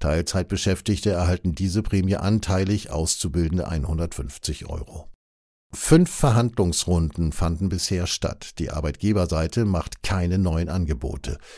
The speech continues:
Ihr aktuelles ist keines, das mehr als einen Inflationsausgleich darstellt.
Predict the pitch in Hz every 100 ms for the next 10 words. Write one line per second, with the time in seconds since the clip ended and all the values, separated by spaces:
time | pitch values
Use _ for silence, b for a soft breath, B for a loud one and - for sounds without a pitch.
0 | B 139 123 113 - 90 120 143 - 101
1 | - 110 120 117 95 - 85 - 90 87
2 | 78 76 71 76 90 - 73 - 113 92
3 | - 67 67 - 71 - 87 82 - -
4 | - -